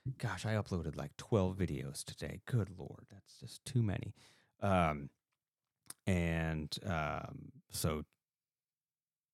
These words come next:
check back next week and see if we've got a new one.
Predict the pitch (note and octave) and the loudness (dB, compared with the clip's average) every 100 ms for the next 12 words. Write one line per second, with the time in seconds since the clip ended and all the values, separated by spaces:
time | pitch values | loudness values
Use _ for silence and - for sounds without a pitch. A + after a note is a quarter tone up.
0 | _ _ _ _ _ - - C#2 - - | _ _ _ _ _ -6 -2 -2 -2 0
1 | E2 E2+ F#2 - A#2+ C3+ - - E3+ A#3+ | 2 2 0 0 4 6 4 0 2 2
2 | - - F#2 - F#2+ E2 E2+ E2 - F2+ | -2 -2 -2 0 0 2 2 0 2 2
3 | F2 F#2 A2 A2+ A#2 | 4 4 6 6 6